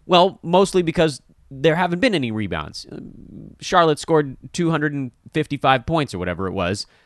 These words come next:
So, yeah, you know, not many defensive boards to get when your opponent makes every shot. That was crazy.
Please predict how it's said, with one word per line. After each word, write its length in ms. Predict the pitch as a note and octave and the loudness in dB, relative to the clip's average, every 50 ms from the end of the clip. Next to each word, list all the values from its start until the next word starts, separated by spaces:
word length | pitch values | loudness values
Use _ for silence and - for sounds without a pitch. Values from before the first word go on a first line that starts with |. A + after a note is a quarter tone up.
| _ | _
So, 360 | _ - - C#3+ C3+ C3 C3 A#2+ | _ -2 2 2 4 4 4 2
yeah, 320 | C#3 F#3+ F#3+ D#3 B2+ - - | 4 4 6 6 4 2 0
you 80 | C3+ | -4
know, 160 | C#3 C3 A#2+ A#2+ | -4 -4 -4 -4
not 280 | G#2+ B2+ C3 C3+ B2+ | -2 -2 -2 -2 -2
many 180 | C#3+ C#3 C3+ C3 | -2 -2 -2 -2
defensive 500 | A2+ C3+ C3 - D3 C3 B2 - B2 G2+ | -2 -4 -4 -2 -2 -2 -2 -4 -8 -4
boards 320 | F#2+ C#3 D#3 E3 D3 B2+ - | -2 0 0 0 0 -2 -4
to 80 | A#2 | -6
get 260 | E2+ G2 F#2 F#2 - _ _ _ - | -4 -4 -4 -4 -6 _ _ _ -6
when 140 | - B2+ | -4 -2
your 80 | B2 B2 | -2 0
opponent 280 | A2 - C3+ C3+ B2 A#2+ | 0 0 0 0 0 0
makes 220 | C#3 C#3+ - - - | 0 -2 -2 0 4
every 300 | - A#3+ D4 D4+ E4+ D4+ | 8 8 8 8 6 4
shot. 400 | - - - G#3 F#3 F3 C#3+ - _ _ _ _ _ _ _ _ _ _ _ _ _ _ _ _ _ _ _ _ _ _ _ _ _ _ _ _ _ _ _ _ _ _ _ _ _ | 4 4 4 4 4 2 -2 -6 _ _ _ _ _ _ _ _ _ _ _ _ _ _ _ _ _ _ _ _ _ _ _ _ _ _ _ _ _ _ _ _ _ _ _ _ _
That 100 | - A#2+ | -2 -2
was 120 | C#3+ C#3+ - | -2 -2 -4
crazy. 460 | - - F#2 G#2 G2+ D2+ D2 C#2+ - | -6 -6 -4 -4 -4 -6 -10 -16 -20